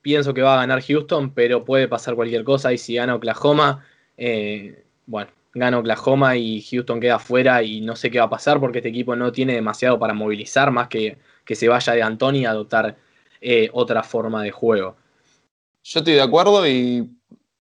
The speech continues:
Speaker 2: pi-, yo pienso que va a ganar Houston también,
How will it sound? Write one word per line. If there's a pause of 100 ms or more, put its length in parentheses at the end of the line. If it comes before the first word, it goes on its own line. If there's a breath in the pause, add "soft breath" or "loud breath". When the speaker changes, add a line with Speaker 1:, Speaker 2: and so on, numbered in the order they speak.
(220)
Speaker 2:
pi-,
yo
pienso
que
va
a
ganar
Houston
también,